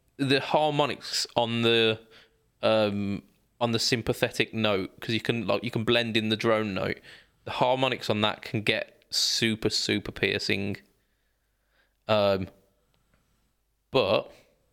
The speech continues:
that, <laughs> that might not be a, a design flaw with the Variacs. It's probably <laughs> a design flaw with the, the overtone harmonics of a sitar.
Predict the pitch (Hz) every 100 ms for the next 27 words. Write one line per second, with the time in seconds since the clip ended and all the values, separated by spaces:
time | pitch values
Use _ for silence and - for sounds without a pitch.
0 | _ _ _ 107 120 - - - 123 -
1 | 113 110 62 - 110 113 120 175 - 113
2 | 113 110 107 110 - 110 104 - 107 110
3 | 107 101 95 - - - _ _ _ -
4 | 104 - - - 101 101 101 104 107 107
5 | - - - - - 107 101 104 110 107
6 | 110 107 101 104 101 110 107 101 - -
7 | _ - 110 110 - 113 107 113 110 104
8 | 104 107 104 101 101 - - 104 101 101
9 | - 98 131